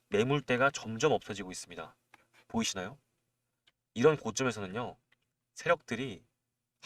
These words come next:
한번 치고 올라가기만 해도 그쵸, 금방 간다는 겁니다. 그렇기 때문에 우리는 지속적으로 분할 매도를 진행하셔야겠죠. 그죠? 어떻게 더 수익을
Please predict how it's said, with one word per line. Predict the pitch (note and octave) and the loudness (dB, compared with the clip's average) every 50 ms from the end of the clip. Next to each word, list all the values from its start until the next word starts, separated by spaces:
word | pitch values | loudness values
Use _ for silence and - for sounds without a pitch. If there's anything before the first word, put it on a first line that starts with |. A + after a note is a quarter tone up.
| - - - _ _ _ _ _ | -20 -20 -20 _ _ _ _ _
한번 | - - F#3 F3+ F3+ E3+ - | -6 -2 2 2 2 2 4
치고 | - - - - A3 E3+ | 4 4 4 6 4 4
올라가기만 | A2 G#2+ A2+ B2 C3+ C#3 - - A2 C3+ D3+ D3+ C#3+ B2+ | 4 6 6 6 6 6 4 2 -4 0 2 2 2 2
해도 | A2+ G2+ C#3 E3 G3 G3+ | 0 -2 -4 -6 -8 -8
그쵸, | - - - - - E3+ D#3+ D3 A2 - | -10 -6 -2 -2 0 0 0 -2 -4 -6
금방 | - - - D#3+ E3+ G#3 A3 - | -6 -6 -6 2 6 6 6 6
간다는 | - - A#2 A#2+ C#3+ F3 F#3+ F3+ | 4 -2 -2 0 0 2 2 0
겁니다. | C#3 A2+ F#2 F2 F2 E2 - - _ _ _ _ _ _ - - _ _ _ _ _ _ _ _ _ _ _ _ _ _ _ _ _ - | -2 -4 -4 -6 -10 -10 -12 -14 _ _ _ _ _ _ -20 -20 _ _ _ _ _ _ _ _ _ _ _ _ _ _ _ _ _ -4
그렇기 | - G3 - G3+ G3+ | -4 -2 0 -2 0
때문에 | - F3 E3+ D#3+ D#3 | 0 0 2 2 2
우리는 | B2+ G#2+ A2 B2 B2+ C3+ D#3 F3 E3+ D3 A2+ G2 F#2 F2 F2+ - _ _ _ _ _ _ _ _ _ _ | 2 2 2 2 2 2 4 4 4 2 2 0 -2 -6 -10 -14 _ _ _ _ _ _ _ _ _ _
지속적으로 | - - D3 G3+ G3+ - - F#3+ F3+ F3 E3 | -6 0 4 2 2 4 2 0 2 2 2
분할 | - - B2+ C3+ C#3 | 0 2 4 4 4
매도를 | A#2+ G#2+ G#2+ A#2 B3+ A#3 | 4 4 2 2 0 -2
진행하셔야겠죠. | - - A2 G#2 - F3+ - A3+ A#3 G#3 D#3 B2 - - - F#2+ F2+ F2+ F#2 | -2 -2 -4 -2 -2 0 2 4 4 4 4 2 -2 -2 -4 -4 -4 -4 -6
그죠? | - - - B2+ D#3 G#3 - _ _ _ _ _ _ _ _ _ _ _ _ _ _ _ _ _ _ _ _ _ - | -8 -6 -2 -2 -2 -2 -4 _ _ _ _ _ _ _ _ _ _ _ _ _ _ _ _ _ _ _ _ _ 2
어떻게 | G#3+ - - - G3+ - - F#3 | 4 4 4 2 0 0 0 0
더 | - B2 | 0 -2
수익을 | - - F3 F3 E3 D#3 F3 G3+ G#3 | -2 -2 -2 -2 0 2 2 0 0